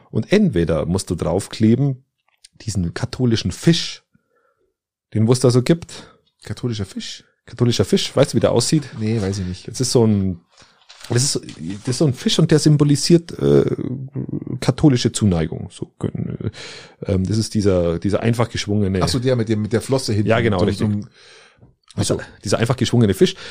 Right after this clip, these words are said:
Speaker 1: der symbolisiert eine sehr große katholische Nähe und
Speaker 2: Echt,
Speaker 1: dass
Speaker 2: oder?
Speaker 1: du's niemandem verbergen
Speaker 2: Das hab ich
Speaker 1: willst,
Speaker 2: gar nicht,
Speaker 1: wie du
Speaker 2: schau,
Speaker 1: denkst.
Speaker 2: das hab ich, das hab ich gar nicht gewusst, dass das, was für Bedeutung der hat. Ich kenn ihn schon, aber ich hab keine,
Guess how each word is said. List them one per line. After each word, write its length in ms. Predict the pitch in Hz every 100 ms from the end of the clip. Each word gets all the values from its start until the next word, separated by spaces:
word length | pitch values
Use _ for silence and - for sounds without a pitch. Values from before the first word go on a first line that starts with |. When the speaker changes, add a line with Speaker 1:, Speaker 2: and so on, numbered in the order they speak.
| - -
Speaker 1:
der 80 | 110
symbolisiert 500 | 127 113 107 - -
eine 220 | 90 90
sehr 180 | - 101
große 300 | - 104 -
katholische 440 | 104 113 98 104
Nähe 340 | 98 113 120
und 380 | 110 107 101 - -
Speaker 2:
Echt, 220 | 131 -
Speaker 1:
dass 80 | 95
Speaker 2:
oder? 100 | 160
Speaker 1:
du's 160 | 170 -
niemandem 600 | 113 110 98 101 95 101
verbergen 500 | - 98 98 110 110
Speaker 2:
Das 80 | 104
hab 40 |
ich 60 | 110
Speaker 1:
willst, 80 | 101
Speaker 2:
gar 60 |
nicht, 80 | 95
Speaker 1:
wie 40 | 104
du 100 | 98
Speaker 2:
schau, 40 | 110
Speaker 1:
denkst. 140 | 113
Speaker 2:
das 20 | 107
hab 20 |
ich, 40 | 110
das 120 | 101
hab 80 | 104
ich 60 |
gar 80 | 95
nicht 100 | 92
gewusst, 260 | 95 123 -
dass 120 | 123
das, 280 | - 123 -
was 100 | 120
für 60 | 135
Bedeutung 360 | 117 113 135
der 140 | 117 107
hat. 120 | 113
Ich 80 | 104
kenn 180 | 107 170
ihn 80 |
schon, 200 | 135 175
aber 140 | 151 117
ich 40 |
hab 140 | 120 -
keine, 420 | 104 104 104